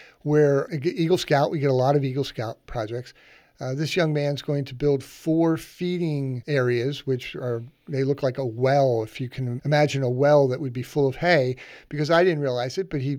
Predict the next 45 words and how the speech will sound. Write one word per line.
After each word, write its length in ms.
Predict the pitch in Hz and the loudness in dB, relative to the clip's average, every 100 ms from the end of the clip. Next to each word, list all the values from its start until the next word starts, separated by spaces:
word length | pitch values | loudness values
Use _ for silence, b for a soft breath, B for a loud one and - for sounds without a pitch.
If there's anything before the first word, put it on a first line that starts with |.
| - | -8
explained 440 | 156 - 139 135 | -10 -4 -2 -2
to 60 | 127 | -2
us 160 | 156 - | -2 -2
that 180 | 151 | -4
when 160 | 147 139 | -4 -2
animals 500 | 143 156 147 131 - | -2 0 0 -2 0
walk 320 | 135 160 160 | 4 4 4
on 220 | 147 135 | -2 -2
the 80 | 127 | -4
hay, 400 | - 175 196 143 | -4 0 2 2
they 160 | 131 135 | 0 -2
won't 220 | 139 143 | 0 0
eat 180 | 170 143 | 0 0
it. 220 | 90 - | -4 -6
So 160 | - 151 | -4 -2
there's 220 | 143 135 | 0 0
a 40 | 135 | 0
lot 300 | 135 151 156 | 2 2 4
of, 460 | 143 139 131 - 320 | 4 2 0 -6 -6
of 220 | 135 123 | -4 0
their 200 | 131 123 | 0 0
food 340 | - 208 220 139 | 0 0 2 2
that 120 | 120 | 2
goes 240 | 151 135 | 2 2
to 80 | - | 2
waste 380 | 127 139 120 - | 2 2 0 -4
because 400 | 120 135 123 - | -8 -4 -6 -6
they 160 | 123 120 | -8 -6
walk 340 | 123 147 - | -2 -2 -2
on 140 | 113 | -8
it. 100 | 104 - - | -10 -16 -8
He's 140 | 139 127 | -6 0
building 380 | 160 151 143 | 0 2 -2
three 260 | 135 180 202 | -2 4 6
of 100 | 147 | 6
them, 160 | 135 135 | 4 2
one 180 | 139 | 0
for 140 | 147 139 | 0 -2
horses, 460 | 139 139 - 156 | 2 2 0 -6
one 240 | 127 127 139 | -2 -2 -2
for 160 | - | -4
goats, 380 | 123 131 143 - | 0 0 0 -4
and 180 | 127 120 | -6 -4
one 200 | 123 131 | -4 -4
for 460 | 127 127 123 120 | -4 -2 0 -2